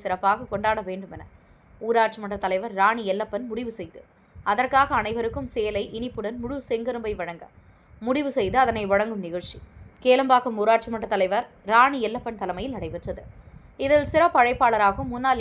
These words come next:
எம் எல் ஏவும் திருப்போரூர் வடக்கொன்றிய செயலரும் திருப்போரூர் ஒன்றியக்குழு பெருந்தலைவருமான எஸ் ஆர் எல்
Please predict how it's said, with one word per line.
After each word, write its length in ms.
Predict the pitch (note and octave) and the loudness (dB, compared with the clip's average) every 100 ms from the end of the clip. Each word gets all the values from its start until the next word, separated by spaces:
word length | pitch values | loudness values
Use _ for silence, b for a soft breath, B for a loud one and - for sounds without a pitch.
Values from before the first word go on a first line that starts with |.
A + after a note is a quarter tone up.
| G#3 | -2
எம் 100 | A#3+ | -2
எல் 100 | A#3 | -4
ஏவும் 160 | F3 - - - _ _ - | -4 -8 -20 -20 _ _ -4
திருப்போரூர் 440 | D4+ D4+ D4 C#4 | -2 4 4 4
வடக்கொன்றிய 500 | A3 A3+ B3 A#3 A#3+ A3 | 4 2 0 -4 -6 -4
செயலரும் 400 | G3+ G#3 G#3 C#4 | -4 -2 -4 -4
திருப்போரூர் 440 | C4+ C#4 C#4 B3+ A3 | -4 -2 0 0 -2
ஒன்றியக்குழு 380 | G#3 C#4+ B3 A3+ | -4 -6 -6 -4
பெருந்தலைவருமான 680 | G3 G#3+ A#3 G#3+ G3+ F3 E3 - _ B B B - A3 | -4 -4 -4 -4 -6 -6 -8 -10 _ B B B -2 0
எஸ் 160 | A3+ C4+ | 4 6
ஆர் 100 | B3 | 6
எல் 100 | A3+ | 4